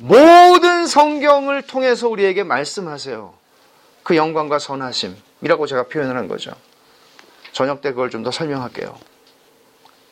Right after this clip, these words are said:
거기에 초점을 맞추고 여러분들은 살아가며 묵상해야 하는 것입니다. 하나님 안에서 만족하기를 배우는 것이에요.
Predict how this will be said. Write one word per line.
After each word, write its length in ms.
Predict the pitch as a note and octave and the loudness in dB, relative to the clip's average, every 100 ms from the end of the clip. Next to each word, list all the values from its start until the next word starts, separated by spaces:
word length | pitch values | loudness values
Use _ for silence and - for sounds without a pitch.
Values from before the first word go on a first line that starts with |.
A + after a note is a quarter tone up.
| _ _ _ _ | _ _ _ _
거기에 280 | - C#3+ D3+ | -8 -4 -4
초점을 400 | D3 D#3 E3 D#3+ | -6 -6 -6 -6
맞추고 640 | D3+ A#2+ - - A#2+ C#3+ A3+ - | -8 -8 -10 -8 -6 -8 -10 -8
여러분들은 580 | B2 A#2 A#2+ A#2 C#3 F3 | -6 -6 -8 -8 -8 -12
살아가며 600 | - D#3+ C#3 B2+ A#2 A2 | -8 -4 -4 -6 -10 -14
묵상해야 540 | G#2+ G#2+ C3+ A2 C3+ | -12 -6 -6 -6 -10
하는 160 | B2+ G2+ | -8 -10
것입니다. 480 | - - - - - - - | -14 -16 -14 -14 -12 -12 -4
하나님 340 | F#3 F#3+ F#3 F3+ | 2 2 2 -2
안에서 240 | E3+ F3 | -2 -4
만족하기를 680 | D#3 C3 D#3 E3 D#3+ D3 D3+ | -4 -4 -4 -8 -8 -6 -8
배우는 380 | D3 A#2 A#2+ A#2 | -4 -6 -4 -8
것이에요. 420 | E2+ - C#2 E2 | -8 -10 -10 -14